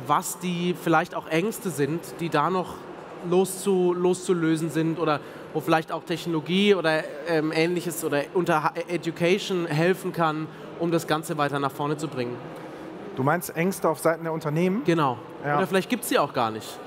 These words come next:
Speaker 1: Ja, vielleicht
Speaker 2: Doch, doch, die gibt's auf jeden Fall. Also ich glaube, was wirklich die größte Unsicherheit am Ende auslöst, ist bei den Unternehmen, die es noch nicht machen, die Frage, <laughs> was ist denn überhaupt, ähm, Influencer-Marketing?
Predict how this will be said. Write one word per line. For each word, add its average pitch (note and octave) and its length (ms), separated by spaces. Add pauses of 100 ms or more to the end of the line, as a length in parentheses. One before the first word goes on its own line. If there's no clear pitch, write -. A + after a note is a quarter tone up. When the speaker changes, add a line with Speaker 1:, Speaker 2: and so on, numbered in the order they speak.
(120)
Speaker 1:
Ja, A3+ 80
vielleicht F3+ 240
Speaker 2:
Doch, E3+ 60
doch, F#3+ 160
die D#3+ 100
gibt's D#3 200
auf C#3 140
jeden C#3 180
Fall. C#3 240 (500)
Also E3+ 180
ich F#3 100
glaube, G3 380
was F#3 180
wirklich F#3 380 (140)
die D#3+ 80
größte F#3 420
Unsicherheit F#3 560
am E3+ 140
Ende E3 200
auslöst, F#3 540
ist - 340
bei D#3+ 140
den E3+ 160
Unternehmen, E3+ 420
die E3 60
es D#3+ 140
noch D3+ 120
nicht G#3 280
machen, D#3+ 240
die D3+ 80
Frage, D3+ 480 (840)
<laughs> - 400
was F#3 180
ist A#3+ 240
denn G#3 140
überhaupt, C#3+ 640
ähm, C3+ 420 (220)
Influencer-Marketing? C#3 1120